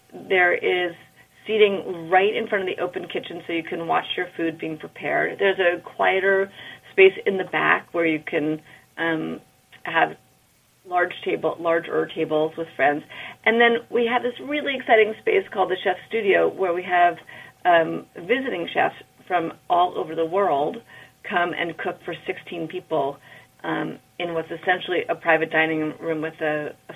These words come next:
stove. So the chef cooks for you and fifteen other people, and it's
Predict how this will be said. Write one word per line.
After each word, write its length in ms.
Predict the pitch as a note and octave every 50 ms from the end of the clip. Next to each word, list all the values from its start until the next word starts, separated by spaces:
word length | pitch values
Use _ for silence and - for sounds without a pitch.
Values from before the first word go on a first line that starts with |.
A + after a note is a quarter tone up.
| - -
stove. 280 | - C3 C3+ C3 G#2 - -
So 240 | - F3 E3+ E3 E3 - - - - -
the 100 | - G3 F#3+ -
chef 200 | A3 G#3 G#3 - - _ _ _ _ _ _ _ _ _ _ _
cooks 200 | - A3 G3 - - -
for 100 | - F#3
you 460 | F3+ F3 E3+ F#3+ G3+ G#3 A#3 C3 C#3 - - -
and 200 | - E3+ E3 E3 - - -
fifteen 460 | G3 G3 G3+ - - G#3 G3 F#3 - -
other 200 | - E3 D#3+ D#3+
people, 440 | D#3+ - E3+ D#3 - - D3+ C#3+ - -
and 140 | F3+ F#3 -
it's 120 | -